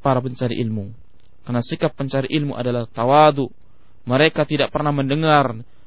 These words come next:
khabar, mendengar kabar dari satu sisi, tetapi mendengar kabar dari berbagai sisi, yang sehingga apakah benar khabar itu atau tidak.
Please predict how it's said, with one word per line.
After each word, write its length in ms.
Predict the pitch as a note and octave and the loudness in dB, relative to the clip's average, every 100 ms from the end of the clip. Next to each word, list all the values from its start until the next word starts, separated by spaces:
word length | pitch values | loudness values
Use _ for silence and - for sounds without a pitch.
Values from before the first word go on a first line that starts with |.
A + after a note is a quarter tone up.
| - | -8
khabar, 600 | - D#3+ F3 E3 B2+ A#2 | 2 8 10 10 8 0
mendengar 360 | B2 C3+ D3 C#3+ | -2 0 2 2
kabar 280 | D3+ D3+ C3+ | 2 4 6
dari 160 | C3+ | 4
satu 200 | C#3 D3 | 0 -4
sisi, 400 | C#3+ F#3+ D3 A2+ - - - - | -2 -2 -2 -6 -8 -16 -16 -14
tetapi 440 | - C3+ - C3 | 0 0 2 0
mendengar 460 | B2 A#2 A2+ B2 A#2 | -2 -4 -4 -4 -2
kabar 400 | - F3+ C#3 A2 - - - - | 0 2 0 -2 -12 -16 -16 -2
dari 460 | B2+ B2 A#2+ A2 B2+ - - | 4 4 4 -2 -6 -14 -8
berbagai 320 | A#2 A2+ A2 | -4 -2 -2
sisi, 400 | A2+ E3+ E3 A#2 A#2+ - - - | 0 0 0 -2 -8 -16 -14 -8
yang 160 | A#2+ | -6
sehingga 320 | - C3 B2+ | -4 -4 -4
apakah 320 | B2+ C3 B2+ B2 | -6 -6 -6 -4
benar 320 | C#3 F3 C#3+ | 2 2 2
khabar 240 | C#3+ C3+ C3+ | 0 0 0
itu 200 | C3 A2+ | -2 -6
atau 300 | B2 A#2+ A2+ | -4 -4 -4
tidak. 340 | C#3+ G#2+ B2+ | -6 -6 -8